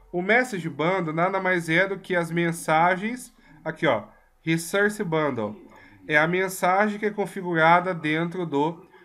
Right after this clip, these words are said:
Faces Config. Então ele está acessando aqui o arquivo de configuração do Faces Config.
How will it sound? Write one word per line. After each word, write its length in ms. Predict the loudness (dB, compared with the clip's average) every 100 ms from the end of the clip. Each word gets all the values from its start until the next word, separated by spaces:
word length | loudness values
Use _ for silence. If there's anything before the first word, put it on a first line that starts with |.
| _ -8
Faces 380 | -2 0 -2 -8
Config. 680 | -6 -6 -2 -2 -2 -6 -12 -20 _ _
Então 240 | -4 0
ele 140 | 2 0
está 300 | 2 0 2
acessando 880 | 2 2 2 -4 -2 0 0 0 -2
aqui 540 | -4 -4 -6 -4 -6 -12 _ _ _ _
o 200 | -2 4
arquivo 640 | 4 2 -2 -4 -2 -2
de 80 | -6
configuração 800 | -4 -2 -2 0 0 0 -2 -4
do 140 | -4
Faces 280 | -4 -4 -4
Config. 600 | -8 -10 -6 -6 -6 -8